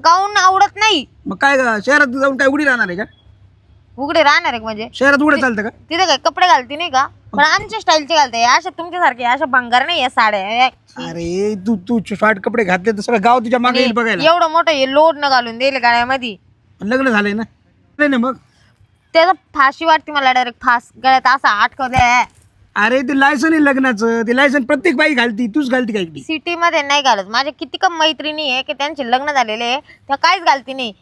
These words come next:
Speaker 1: इथं माझ्या टिकलीच लावा, हातात बांगड्या घाला, हे असे राहिले ना तर नावं ठेवते तुमची आई.
Speaker 2: आणि शहरात कळत नाही का मग बायको झालेली कसं काय कळे ओळखायचं ते पोरींना? बायको आहे कोणाची कसं
Speaker 1: तुम्हाला
Speaker 2: काय?
Speaker 1: काय घेणं पडलं त्याला ओळखाय वाचून? तुमच्या वाचून राहिलं काही ओळखायचं?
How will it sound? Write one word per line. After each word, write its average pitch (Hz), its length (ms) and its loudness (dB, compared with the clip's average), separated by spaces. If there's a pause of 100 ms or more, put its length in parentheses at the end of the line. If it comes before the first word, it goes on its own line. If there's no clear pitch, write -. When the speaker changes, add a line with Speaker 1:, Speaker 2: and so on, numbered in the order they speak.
(120)
Speaker 1:
इथं 302 260 0
माझ्या 277 200 0 (120)
टिकलीच 339 420 -4
लावा, 311 760 2 (300)
हातात 254 240 -4
बांगड्या 330 460 2
घाला, 277 220 2
हे 302 120 2
असे 349 360 4
राहिले 381 320 4
ना 370 220 2
तर - 300 -14
नावं 349 280 4
ठेवते 247 380 -12
तुमची 285 260 -8
आई. 202 80 0
Speaker 2:
आणि 190 100 -2
शहरात 294 360 2
कळत 320 140 4
नाही 285 180 -2
का 240 60 0
मग 214 80 -2
बायको 254 280 0
झालेली 240 260 0
कसं 247 160 0
काय 254 120 -2
कळे 220 200 -2
ओळखायचं 190 480 -4 (880)
ते 208 140 -4
पोरींना? 208 380 -4 (960)
बायको 208 420 -2
आहे 214 60 0
कोणाची 196 320 -4
कसं 214 100 -6
Speaker 1:
तुम्हाला 370 260 2
Speaker 2:
काय? 359 140 2
Speaker 1:
काय 349 80 0
घेणं 269 120 -2
पडलं 226 260 -6
त्याला 269 260 -2
ओळखाय 247 320 2
वाचून? 196 360 -2
तुमच्या 339 400 -2
वाचून 302 260 2
राहिलं 339 240 2
काही 254 180 -4
ओळखायचं? 240 520 -2